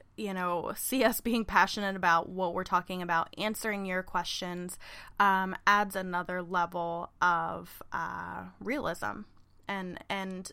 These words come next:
you know, that's what you would be getting. If you work with me, um,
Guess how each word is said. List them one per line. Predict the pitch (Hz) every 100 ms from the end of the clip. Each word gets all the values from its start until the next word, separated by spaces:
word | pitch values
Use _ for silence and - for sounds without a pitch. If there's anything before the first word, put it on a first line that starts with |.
| -
you | 220
know, | 196 185
that's | 196 202 -
what | 208
you | 208
would | 202 185
be | 190
getting. | - 214 196 190 - -
If | 196 190 208
you | 196 208 202 196 - - - - -
work | 202 226 -
with | 254 247
me, | 247 233 196 202 - - - -
um, | - 214 196 190 185 180 202